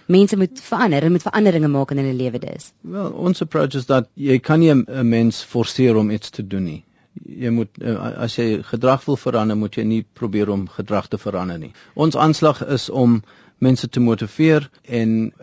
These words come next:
Speaker 2: dis nie oor doom and gloom nie. Ons gee die mense die feite en dan hulle kan besluit en hulle kan sien hoe hulle as individue 'n deel kan wees van die, ehm, solution en nie deel van die probleem nie.
Speaker 1: So dit gaan oor die oplossing en nie
Speaker 2: Dis
Speaker 1: die
Speaker 2: reg.
Speaker 1: probleem nie.
Speaker 2: Dis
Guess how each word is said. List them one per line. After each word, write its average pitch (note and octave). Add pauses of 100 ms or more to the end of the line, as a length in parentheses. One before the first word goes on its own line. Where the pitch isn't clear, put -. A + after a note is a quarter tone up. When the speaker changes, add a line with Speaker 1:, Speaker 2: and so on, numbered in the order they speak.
(120)
Speaker 2:
dis C3+
nie C#3+
oor C3
doom B2+
and A#2
gloom A#2
nie. F2+ (160)
Ons A#2
gee D3+
die C#3
mense B2+
die A2
feite D3+
en B2
dan A2+
hulle B2
kan A#2
besluit B2+ (260)
en A2+
hulle B2
kan A#2
sien C3
hoe C#3+
hulle C3 (100)
as B2
individue A#2+ (200)
'n A#2+
deel B2+
kan A#2
wees A2+
van A#2
die, G#2+
ehm, G2+
solution A2+
en G2+
nie G#2+ (140)
deel G#2+
van G2+
die F#2+
probleem F#2
nie. F2 (380)
Speaker 1:
So -
dit E3
gaan F3+
oor E3
die -
oplossing D3+
en D#3+
nie D3
Speaker 2:
Dis D3+
Speaker 1:
die D3+
Speaker 2:
reg. G#2+
Speaker 1:
probleem D3+
nie. C3+
Speaker 2:
Dis -